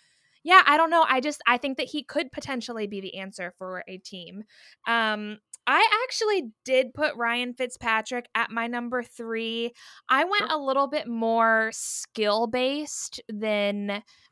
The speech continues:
Speaker 1: uh, longevity-based, because you're right, Fitzpatrick is a little bit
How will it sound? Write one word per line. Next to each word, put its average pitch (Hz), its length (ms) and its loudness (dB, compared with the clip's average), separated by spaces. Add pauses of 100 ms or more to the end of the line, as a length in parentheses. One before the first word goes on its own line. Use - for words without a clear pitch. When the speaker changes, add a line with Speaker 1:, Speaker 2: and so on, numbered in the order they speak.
Speaker 1:
uh, 190 360 2
longevity-based, 202 1120 -2
because 320 300 2
you're 370 160 2
right, 190 340 0
Fitzpatrick 285 640 0
is 254 120 2
a 262 60 4
little 233 220 0
bit 220 140 -2